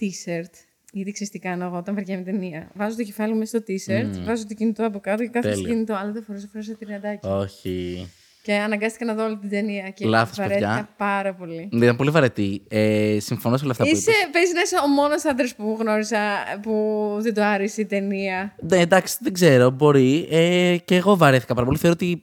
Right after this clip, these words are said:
Speaker 2: η μία ώρα της ταινίας θα μπορούσε να λείπει όντως.
Speaker 1: <sighs>
Speaker 2: Με cringe ο Einstein πάρα πολύ.
Speaker 1: Πάρα πολύ, και εμένα δεν ήταν σαν καρικατούρα
Speaker 2: <laughs> Ναι, ρε, ήταν πολύ
Speaker 1: κάπως.
Speaker 2: cringe. Ναι.
Speaker 1: Πω, πω,
Speaker 2: Ε,
Speaker 1: συμφωνώ.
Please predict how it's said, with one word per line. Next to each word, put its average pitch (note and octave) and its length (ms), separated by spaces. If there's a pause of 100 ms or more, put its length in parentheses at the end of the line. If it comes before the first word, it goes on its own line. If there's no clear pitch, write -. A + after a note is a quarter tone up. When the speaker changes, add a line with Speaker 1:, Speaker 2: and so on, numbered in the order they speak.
(160)
Speaker 2:
η B2 100
μία D3 340
ώρα D#3 120
της - 100
ταινίας C#3+ 220
θα - 80
μπορούσε C#3 220
να A2+ 80
λείπει A2 260
όντως. G2+ 400 (340)
Speaker 1:
<sighs> - 340
Speaker 2:
Με A#2+ 240
cringe D3 300
ο C3+ 180
Einstein B2 360
πάρα A#2+ 240
πολύ. G2 420
Speaker 1:
Πάρα A#3+ 340
πολύ, D4+ 140
και D4+ 180
εμένα D4 220
δεν D4 180
ήταν C#4+ 140
σαν C#4+ 120
καρικατούρα C4+ 580
Speaker 2:
<laughs> C4 120
Ναι, D#3 160
ρε, C#3 60 (100)
ήταν C3 140
πολύ C3+ 140
Speaker 1:
κάπως. - 160
Speaker 2:
cringe. G#2+ 420 (140)
Ναι. A2+ 380 (280)
Speaker 1:
Πω, A3 300
πω, G3 420
Speaker 2:
Ε, D3+ 40
Speaker 1:
συμφωνώ. D#3 640